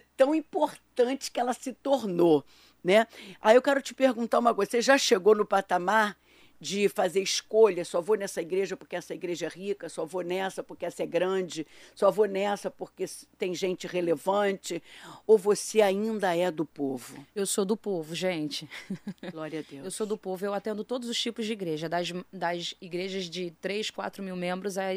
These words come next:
Speaker 2: à igreja que tem cinquenta membros, vinte membros, trinta membros. Tanto é que até o, até os dias de hoje eu frequento a igreja que eu aceitei Jesus, que eu me entreguei pra Jesus. Mesmo o Senhor tendo feito algumas coisas na minha vida, eu continuo atendendo o pessoal de lá.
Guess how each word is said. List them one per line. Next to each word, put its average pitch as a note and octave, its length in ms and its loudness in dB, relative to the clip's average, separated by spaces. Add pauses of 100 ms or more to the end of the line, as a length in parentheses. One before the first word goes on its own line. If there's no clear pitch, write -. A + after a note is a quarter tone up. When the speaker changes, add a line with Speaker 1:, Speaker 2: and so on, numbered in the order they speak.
Speaker 2:
à F3+ 100 -8
igreja F3 460 -8
que - 100 -20
tem F3+ 260 -10
cinquenta F#3 540 -8
membros, F3 380 -8
vinte F3+ 320 -10
membros, E3 420 -10 (260)
trinta G#3+ 300 -6
membros. D#3+ 420 -8 (600)
Tanto C4 260 0
é A#3 80 0
que A3+ 140 -4
até B3+ 240 -4
o, A#3+ 160 -4
até G#3 240 -4
os B3+ 160 -4
dias G3+ 320 0
de E3 80 -4
hoje G3 380 0
eu G3+ 80 2
frequento A3 520 -6
a A#3 60 -4
igreja G#3+ 320 -4
que A#3 140 -8
eu C4 280 -4
aceitei B3 360 -6
Jesus, C4 440 -6 (500)
que - 80 -10
eu F#3+ 40 -8
me G3 80 -8
entreguei F#3+ 300 -6
pra G3+ 120 -10
Jesus. G3+ 400 -6
Mesmo G3 300 -4
o - 20 -6
Senhor G3 300 -6
tendo F#3+ 240 -10
feito F#3 260 -10
algumas F3+ 260 -10
coisas F3+ 300 -10
na F3+ 100 -8
minha F#3 140 -6
vida, F3+ 220 -10
eu G3+ 40 -8
continuo G3 340 -14
atendendo G#3 280 -12
o F#3+ 40 -16
pessoal F#3 260 -10
de F#3+ 100 -6
lá. F3 180 -2